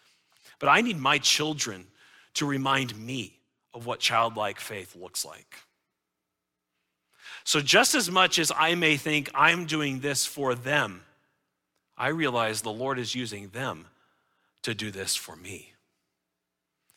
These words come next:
You see, the reality is, is you need your children just as much as your children need you. And in family worship, it's, we, it may feel like you're going through the motions, which, by the way, is not a bad thing if the motions are the right motions.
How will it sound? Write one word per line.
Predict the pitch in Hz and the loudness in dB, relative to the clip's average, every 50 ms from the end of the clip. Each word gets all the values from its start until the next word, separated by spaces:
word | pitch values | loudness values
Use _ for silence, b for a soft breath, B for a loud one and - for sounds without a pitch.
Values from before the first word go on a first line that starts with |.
| b b b b b b b b b b - | b b b b b b b b b b -12
You | - 131 | -6 -2
see, | - - 156 151 | 0 2 2 2
the | 143 143 | 2 4
reality | 143 151 165 180 214 240 214 175 151 160 | 4 6 8 8 8 8 8 6 4 4
is, | 165 151 139 123 120 | 4 4 4 2 0
is | 123 117 120 135 | -4 -4 -4 -4
you | 170 214 | -2 -2
need | 214 190 180 165 147 - | -2 -2 -4 -4 -2 -2
your | 135 123 | -2 0
children | 113 - - 156 165 165 156 135 113 110 113 | 0 2 2 2 2 0 -2 -4 -6 -8 -6
just | 113 135 135 - 135 | -6 -4 -2 -2 -2
as | 117 - | -2 -4
much | 123 120 117 - | -6 -6 -6 -6
as | 113 104 - | -6 -6 -6
your | 117 117 | -6 -4
children | - - 123 113 113 104 107 104 101 | -2 -2 -2 -2 -4 -8 -10 -12 -14
need | 98 104 98 98 - | -14 -16 -14 -12 -12
you. | 101 95 87 - - - - _ _ _ _ _ _ _ _ _ _ _ _ _ _ _ _ B B B B B B B B B B - | -12 -12 -14 -18 -20 -20 -20 _ _ _ _ _ _ _ _ _ _ _ _ _ _ _ _ B B B B B B B B B B -4
And | 123 127 131 | -2 0 0
in | 135 131 | 0 0
family | - - 160 160 175 185 190 180 160 | 0 2 4 6 6 6 6 4 4
worship, | 143 147 175 175 165 - - - 113 - - - - _ _ b b b b b b b b b | 4 4 4 6 6 6 6 4 2 -2 -8 -14 -20 _ _ b b b b b b b b b
it's, | - 135 139 135 - - - - - - - b b b b - | -6 -4 -4 -2 0 2 2 2 0 -2 -6 b b b b -2
we, | 151 160 - | 0 0 4
it | 175 185 202 | 4 4 6
may | 233 262 254 | 8 6 6
feel | - - - 202 196 190 | 6 4 4 4 4 6
like | 185 180 170 - | 6 6 4 4
you're | - 175 | 4 2
going | 156 160 170 170 170 156 | 2 2 2 2 2 0
through | - 160 156 | -2 -2 -2
the | 147 | -2
motions, | 139 139 139 147 131 - 143 135 123 143 | 0 2 2 2 2 2 0 0 -2 -2
which, | 175 - - - | -2 0 4 6
by | 269 285 269 | 6 6 6
the | 220 | 4
way, | 175 175 175 | 4 4 4
is | 160 143 180 | 4 2 2
not | 190 190 | 2 2
a | 151 | 2
bad | 127 107 107 120 135 147 139 - | 2 0 2 4 4 2 2 0
thing | 160 151 156 156 139 | -2 -2 -2 -2 -4
if | 123 - | -8 -10
the | - 123 | -10 -8
motions | 113 120 139 131 - 139 131 120 | -6 -4 -4 -2 -2 -4 -4 -6
are | 120 110 | -6 -8
the | 104 101 | -8 -6
right | 98 107 123 110 | -4 -4 -6 -6
motions. | 110 101 98 107 107 - 135 131 131 131 - - - | -8 -12 -10 -8 -6 -6 -6 -8 -10 -12 -12 -12 -12